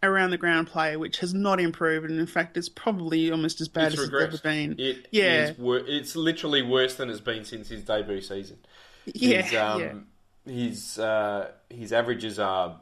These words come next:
Speaker 2: certainly career lows right across the board.
Speaker 1: Yep.
Speaker 2: Seven and a half disposals a game. Like, at his best in two thousand fourteen, he was averaging ten and a half disposals and, uh, a couple of marks a game. He's,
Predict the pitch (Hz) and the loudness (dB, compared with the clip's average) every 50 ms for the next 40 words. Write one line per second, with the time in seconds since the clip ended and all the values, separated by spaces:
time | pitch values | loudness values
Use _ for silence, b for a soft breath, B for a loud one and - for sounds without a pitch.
0 | - - - - 123 120 98 104 98 98 - - 107 110 113 110 107 107 113 131 | -14 -12 -6 -4 -4 -2 -2 -4 -6 -8 -8 -8 -4 -2 -2 -2 0 2 2 2
1 | 165 196 170 - 131 127 127 117 113 - - 117 107 - - 104 98 110 123 156 | 2 0 -2 -2 0 2 2 2 0 -2 -6 -8 -8 -8 -12 -12 -6 -4 -2 -2
2 | 190 240 - - _ - - - - 143 135 127 - 123 120 117 117 120 120 117 | -2 -4 -8 -16 _ -18 -12 -4 -4 -2 -2 0 -2 -2 -2 -4 -4 -2 0 0
3 | 113 113 - - 113 - - 120 117 113 113 110 107 104 104 104 110 113 127 143 | 0 0 -2 -8 -14 -6 -4 -2 -2 -2 -4 -8 -8 -8 -6 -4 -4 -4 -4 -6
4 | 156 b b b b b b b b b b - 131 131 - 175 165 151 127 120 | -8 b b b b b b b b b b 0 0 2 4 4 2 2 0 -2
5 | - 143 143 143 143 - 139 131 120 120 - 131 120 123 120 117 117 117 110 - | 0 0 2 2 0 -4 -8 -10 -8 -6 -6 -6 -2 -2 -2 -2 -2 -8 -10 -6
6 | - 123 123 120 120 117 113 113 110 113 110 110 110 107 104 104 101 107 104 104 | -2 -2 0 0 0 -2 -4 -4 -6 -6 -2 -2 -2 -2 -2 -4 -6 -6 -6 -6
7 | 101 98 95 - - 131 123 120 110 107 107 110 107 107 - - - - - 107 | -6 -10 -12 -14 -8 -8 -6 -6 -6 -6 -4 -4 -4 -4 -4 -10 -14 -4 0 0
8 | 104 104 101 101 101 95 92 92 92 92 92 95 92 90 90 - - - - - | 0 0 -2 -6 -10 -10 -12 -14 -14 -10 -8 -6 -6 -6 -6 -10 -12 -10 -8 -6
9 | - 107 101 104 101 98 95 - - 95 98 95 98 107 110 107 104 101 95 92 | -6 -6 -4 -4 -4 -4 -6 -10 -12 -10 -8 -6 -6 -6 -8 -10 -12 -12 -12 -14
10 | - - | -16 -18